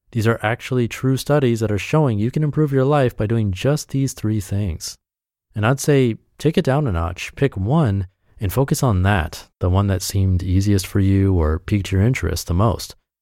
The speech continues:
Take a baby step to start doing that thing and try to get it into your daily schedule so it's not a big thing that takes up a lot of time and increases your stress and then goes away. We need to keep working on these to make them stick. So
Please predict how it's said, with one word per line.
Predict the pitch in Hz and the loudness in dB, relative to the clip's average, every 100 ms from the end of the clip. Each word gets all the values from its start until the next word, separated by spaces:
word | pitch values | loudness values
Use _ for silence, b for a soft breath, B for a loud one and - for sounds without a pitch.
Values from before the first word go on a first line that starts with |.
| _ _ _ | _ _ _
Take | 117 104 | 0 0
a | |
baby | 92 104 107 | 2 2 2
step | - 113 104 | -2 -2 -2
to | 98 | -2
start | 110 104 | 0 0
doing | 98 104 95 | 0 -2 0
that | 107 165 - | 0 0 0
thing | 113 110 110 | -2 0 -2
and | 98 95 | -4 -2
try | 131 | 0
to | 151 | 0
get | 127 123 | 2 0
it | 117 | 0
into | - 139 156 | 0 -4 0
your | 156 | 0
daily | 113 123 120 | 2 2 2
schedule | - - 98 98 80 | 0 0 0 0 -2
so | 80 - | -4 -4
it's | 82 | -4
not | 98 92 | 0 2
a | 87 80 78 _ - | 2 0 -4 _ -2
big | 95 82 | -2 0
thing | 101 95 | 0 2
that | 87 80 | 2 0
takes | 95 - | -2 0
up | 85 - | -2 0
a | |
lot | 80 82 92 | -2 2 2
of | 87 | 0
time | - 107 98 87 92 | 0 0 2 0 0
and | 82 85 | -2 -2
increases | 98 101 107 95 90 | -2 -2 0 -2 -2
your | 87 | -6
stress | 80 - 117 98 90 | -8 -2 2 2 0
and | 92 | -2
then | 85 | -2
goes | 87 90 87 | 0 0 0
away. | 87 110 82 78 _ _ _ _ _ | 0 0 0 -6 _ _ _ _ _
We | - 101 | -2 0
need | 123 | 2
to | |
keep | 113 110 | 0 -2
working | 98 117 127 110 | 2 0 2 0
on | 92 92 | 2 2
these | 92 90 | 2 0
to | 92 | 0
make | 92 92 | -2 0
them | 90 85 | -2 -4
stick. | - - 107 85 - | -6 -4 -4 -4 -8
So | - 82 80 | -6 -4 -4